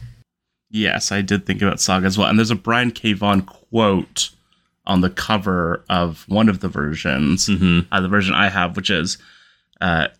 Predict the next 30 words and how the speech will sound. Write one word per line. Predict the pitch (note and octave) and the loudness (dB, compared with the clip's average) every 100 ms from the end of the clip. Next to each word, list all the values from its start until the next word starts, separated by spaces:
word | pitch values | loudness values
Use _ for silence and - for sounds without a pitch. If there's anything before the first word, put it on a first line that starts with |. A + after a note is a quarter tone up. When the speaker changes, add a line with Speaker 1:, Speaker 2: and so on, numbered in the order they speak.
| _ _ _ - | _ _ _ -12
Speaker 1:
<laughs> | - - - | -8 -8 -4
"Tilly | - C#3 D#3+ | 2 4 4
Walden | B2+ C3+ C3 | 2 2 4
is | A#2 G2+ | 2 0
the | |
future | G#2+ A2+ A2+ B2+ | 0 0 2 -2
of | A2+ | -2
comics, | - G2+ F#2+ F2+ - - - | 0 4 4 2 -2 -8 -2
and | G#2 | 0
Honest | - A2+ A#2+ | 2 2 2
Sunbeam | - G#2 G#2+ G#2 | 4 4 6 4
is | G#2 | 2
her | A#2+ | 2
best | G2 G2+ - | 0 0 -2
work | G#2 G2+ F#2+ | -2 -2 0
yet." | F#2+ E2 - | 0 0 -2
Of | F#3 | -6
course | - - G#3+ F#3+ | -8 0 0 2
you | - | -2
think | - - E2 | 0 0 0
that, | E2 - | -2 -4
Brian. | - D#2+ D#2 D#2 G#2 | -2 0 0 0 2
Speaker 2:
<laughs> | |
I, | - C3 - - A#2+ - - | 2 0 -2 -2 -2 -2 -4
Speaker 1:
It's | - | 0
a | A#2+ | 2
Speaker 2:
I | |
Speaker 1:
space | A#2+ C#3 A2 | 2 2 4
Speaker 2:
actually, | C#3 C3 | 4 4
Speaker 1:
story. | B2 B2 B2 | 4 4 0